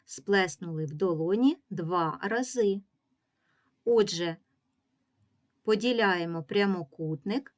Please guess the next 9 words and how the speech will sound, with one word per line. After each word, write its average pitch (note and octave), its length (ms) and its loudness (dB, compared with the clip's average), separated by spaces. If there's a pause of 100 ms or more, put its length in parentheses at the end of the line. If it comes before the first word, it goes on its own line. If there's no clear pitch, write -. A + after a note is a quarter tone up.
(100)
на F3 160 -2
дві E3 300 -4
частинки. G#3 880 -2 (760)
Перший A3 500 0
склад D#3+ 460 -8 (220)
"ха", F3+ 840 -2 (560)
другий G3 800 0
склад — C#4 720 -6 (340)
лат. A#3 580 -2